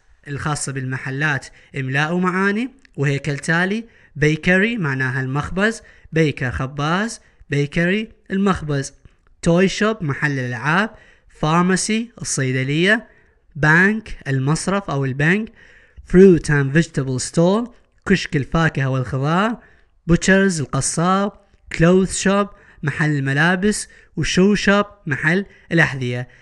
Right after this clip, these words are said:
إذن الملاحظة الأولى ذكرنا أن يجب أن أحفظ الكلمات هذه إملاءً. عرفنا شلون تجينا بصيغة الإملاء.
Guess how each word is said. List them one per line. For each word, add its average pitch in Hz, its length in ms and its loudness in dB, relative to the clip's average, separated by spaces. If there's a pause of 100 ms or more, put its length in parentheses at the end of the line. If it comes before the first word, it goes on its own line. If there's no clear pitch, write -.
(400)
إذن 143 300 4
الملاحظة 135 460 -2
الأولى 165 300 0
ذكرنا 185 560 0 (120)
أن 147 120 0
يجب 147 260 -2
أن 131 120 -4
أحفظ 143 320 -6
الكلمات 147 720 -2
هذه 190 340 2 (240)
إملاءً. 185 560 2 (400)
عرفنا 214 340 0
شلون 185 220 -2
تجينا 196 280 0
بصيغة 165 320 -2
الإملاء. 135 500 -6